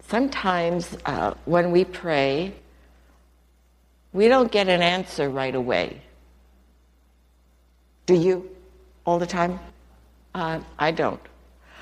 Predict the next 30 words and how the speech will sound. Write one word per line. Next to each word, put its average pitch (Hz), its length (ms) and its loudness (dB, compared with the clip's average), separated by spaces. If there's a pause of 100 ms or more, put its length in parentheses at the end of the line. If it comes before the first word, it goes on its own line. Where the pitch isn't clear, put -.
So 226 160 0
that's 254 320 -2
when 240 100 -4
I 220 100 0
have 214 280 -4
to - 180 2
add 175 280 4 (240)
the 170 60 0
fruit 196 340 2
of 165 100 2
the 160 80 2
Spirit. - 800 0 (1700)
Patience. - 960 -4 (2250)
I've 190 200 2
been 185 200 0
told 180 320 0
I 170 100 0
have 165 220 -4
a 147 60 2
bulldog 156 680 0
tenacity. 127 920 0 (460)
That 143 160 -2
means 165 300 0
when 156 120 -2
I 156 160 0
grab 165 320 0
a 165 40 -4
hold 165 360 2
of 156 100 0
something, 127 520 -6